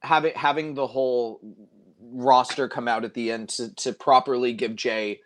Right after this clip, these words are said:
a, a, a good send off, the, the week Jay passed away, they didn't do anything on A E W because the Warner Brothers executives would not let them.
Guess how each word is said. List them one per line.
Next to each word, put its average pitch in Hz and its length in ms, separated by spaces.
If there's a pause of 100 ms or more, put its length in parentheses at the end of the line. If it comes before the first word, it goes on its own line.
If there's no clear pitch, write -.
(380)
a, 110 60
a, 113 280 (100)
a 131 40
good 123 280
send 107 380
off, 85 260 (340)
the, 135 260
the 127 160
week 135 360
Jay 135 220
passed 120 400
away, 113 480 (240)
they 127 220
didn't 139 400
do 127 220
anything 127 320
on 110 140
A 110 40
E 110 360
W 98 560 (220)
because 120 340
the 110 140
Warner 120 640
Brothers 113 540
executives 98 1200 (160)
would 127 360
not 131 240
let 107 260
them. 82 180